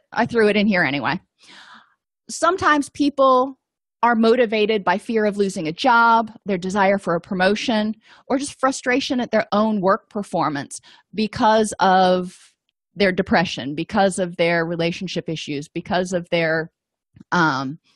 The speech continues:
health conditions, whatever it is that they're getting ready to change. So people often will not have motivators in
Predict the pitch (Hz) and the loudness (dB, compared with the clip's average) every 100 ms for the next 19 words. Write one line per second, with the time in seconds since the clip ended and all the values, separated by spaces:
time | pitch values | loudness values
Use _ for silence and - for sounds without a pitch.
0 | _ _ _ _ _ 208 214 202 - 180 | _ _ _ _ _ 0 0 0 -2 -2
1 | 170 147 139 196 233 254 214 190 175 165 | -2 -6 -12 -4 0 0 0 -2 -2 -2
2 | - - - - _ - - 180 175 165 | -4 -8 -8 -10 _ -12 -4 -2 -2 -2
3 | 156 151 135 147 - 123 87 85 - - | -2 -4 -6 -8 -6 -6 -6 -14 -20 -20
4 | - - - - 349 - 539 - 622 - | -20 -20 -14 -4 -2 0 -2 2 0 0
5 | _ _ _ _ 208 220 302 320 339 349 | _ _ _ _ 2 4 2 0 -2 -4
6 | - _ _ _ 208 240 226 220 226 233 | -16 _ _ _ -2 0 2 2 2 0
7 | 202 220 208 214 202 - _ 175 190 220 | -2 0 2 2 -2 -6 _ -2 2 2
8 | 196 202 196 185 | 0 -2 -2 -6